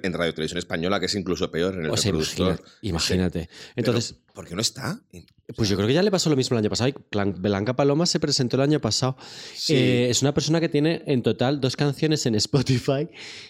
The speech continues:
Speaker 2: y yo creo que no tendrá ni sello ni nada así, la
Speaker 1: A ver,
Speaker 2: verdad.
Speaker 1: decíamos en, lo, en el anterior podcast de Benidorm Fest del año pasado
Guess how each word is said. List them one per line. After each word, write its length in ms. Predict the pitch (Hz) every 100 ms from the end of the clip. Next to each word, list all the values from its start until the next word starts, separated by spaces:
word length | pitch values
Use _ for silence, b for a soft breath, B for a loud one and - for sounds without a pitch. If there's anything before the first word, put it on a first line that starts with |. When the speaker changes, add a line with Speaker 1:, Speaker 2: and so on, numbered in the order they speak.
| _
Speaker 2:
y 460 | 160 135 123 120 110
yo 140 | 113
creo 120 | 107
que 60 | 110
no 100 | 131
tendrá 280 | 165 156 160
ni 100 | 127
sello 380 | - 120 131
ni 100 | 151
nada 240 | 127 113 95
así, 300 | 87 - 113
la 80 | 135
Speaker 1:
A 20 |
ver, 80 | 101
Speaker 2:
verdad. 140 | 104
Speaker 1:
decíamos 440 | 117 110 113 117 127
en, 100 | 135
lo, 180 | 135 107
en 100 | 110
el 40 |
anterior 360 | 104 98 107 113
podcast 300 | 120 - 110
de 60 |
Benidorm 280 | 107 107 104
Fest 220 | - 117 -
del 100 | 71
año 180 | 80
pasado 440 | 92 95 101 110